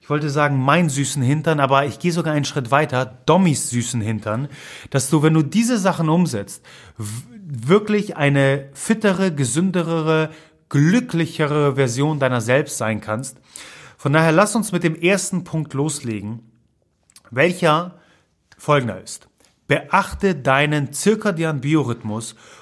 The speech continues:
und optimiere dadurch deinen Hormonhaushalt. Was meine ich im, im Einzelnen damit? Ähm, wir Menschen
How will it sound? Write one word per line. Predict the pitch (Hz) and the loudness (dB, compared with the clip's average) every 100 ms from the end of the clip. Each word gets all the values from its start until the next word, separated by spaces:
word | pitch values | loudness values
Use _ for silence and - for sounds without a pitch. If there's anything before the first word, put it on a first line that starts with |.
| - | -8
und | 139 | -2
optimiere | 139 - 139 135 180 175 143 | -2 -2 -2 2 2 2 -2
dadurch | - 135 135 147 143 143 - | 0 2 4 2 0 -4 -4
deinen | 123 127 98 | -2 -2 -2
Hormonhaushalt. | 117 117 120 98 101 - - _ _ - - - - - | -4 -2 -2 -6 -12 -16 -20 _ _ -20 -20 -20 -12 0
Was | 175 180 | 0 2
meine | 160 160 160 | 2 4 2
ich | 151 135 - - _ | 0 -4 -8 -18 _
im, | 156 135 135 131 139 | -2 -2 -2 -4 -6
im | 127 | -6
Einzelnen | 135 135 139 - 110 107 | -2 0 0 -4 -6 -6
damit? | 101 107 - _ _ - - - - - _ - | -8 -12 -16 _ _ -20 -20 -20 -20 -20 _ -2
Ähm, | 147 147 147 151 160 - _ _ - | 2 2 2 -2 -4 -12 _ _ -10
wir | 127 202 | -2 2
Menschen | 220 160 170 165 - 107 - | 4 6 4 2 -4 -10 -16